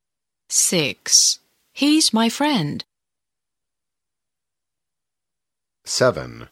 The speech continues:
Speaker 2: I can sing.
Speaker 1: Eight. How many pencils?
Speaker 2: Nine. How are you?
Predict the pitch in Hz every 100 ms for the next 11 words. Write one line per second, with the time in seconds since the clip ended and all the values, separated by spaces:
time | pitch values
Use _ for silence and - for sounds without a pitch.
0 | _ _ _ _ _ 82 82 - 98 -
1 | - 147 120 58 57 - _ _ _ _
2 | _ _ _ _ _ _ _ _ _ _
3 | _ _ _ _ _ _ _ _ _ _
4 | _ _ _ _ _ _ 202 247 190 131
5 | - - _ _ _ _ - 233 254 269
6 | 233 226 220 220 220 - 262 254 147 135
7 | 127 - - _ _ _ _ _ _ _
8 | _ _ _ _ _ _ _ _ _ _
9 | _ _ _ _ _ _ _ _ _ _
10 | _ _ 85 101 73 58 57 53 _ _
11 | _ - 80 78 107 170 65 60 55